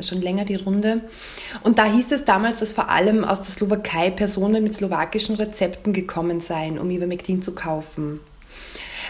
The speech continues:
Was jetzt die aktuelle Situation betrifft und quasi das ganze Land, so sagen uns die Pharmagroßhändler, dass da momentan kein drastischer Anstieg am Ivermectin-Absatz sichtbar ist.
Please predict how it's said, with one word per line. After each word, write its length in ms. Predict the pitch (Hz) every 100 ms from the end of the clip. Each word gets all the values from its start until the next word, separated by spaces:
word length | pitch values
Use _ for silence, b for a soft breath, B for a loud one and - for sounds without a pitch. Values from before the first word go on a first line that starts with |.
| -
Was 160 | 214
jetzt 200 | 240 208
die 120 | 247
aktuelle 400 | 190 - 196 196
Situation 640 | 226 247 247 214 226 247 240
betrifft 600 | 226 220 - 240 - -
und 340 | - 220 214
quasi 440 | - 185 185 196 185
das 320 | 190 185 -
ganze 360 | 190 196 196 190
Land, 560 | 190 156 180 240 247 - B B
so 160 | - 233
sagen 320 | 214 208 226
uns 180 | 202 226
die 80 | 226
Pharmagroßhändler, 1040 | 208 180 233 240 220 226 214 226 226 233
dass 240 | 220 214
da 180 | 233 226 220 B
momentan 560 | - 214 233 247 247 247
kein 320 | - 202 214
drastischer 720 | 214 214 - - 208 208 -
Anstieg 440 | 170 185 185 185 180
am 120 | 175
Ivermectin-Absatz 1200 | 175 185 180 - 190 185 190 - 185 185 - -
sichtbar 460 | - 214 - 165 160
ist. 400 | 156 151 - -